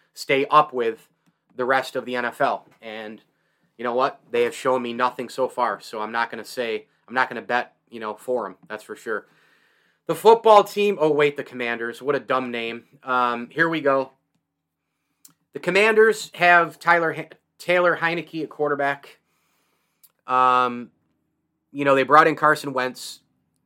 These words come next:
They lack a lot there. You know, n-, no, no big-time quarterback's gonna cost them between, you know, probably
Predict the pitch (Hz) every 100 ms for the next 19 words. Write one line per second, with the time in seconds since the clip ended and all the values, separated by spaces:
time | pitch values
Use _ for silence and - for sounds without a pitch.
0 | - 131 127 135 127 131 127 117 117 113
1 | - _ _ _ _ _ _ _ _ _
2 | _ 113 117 117 117 _ _ _ 120 113
3 | - 123 131 139 139 131 127 135 139 139
4 | 120 135 - 135 123 - 131 127 123 117
5 | 123 113 127 120 - 113 - 127 113 104
6 | _ _ _ _ _ _ 117 117 117 120
7 | 120 113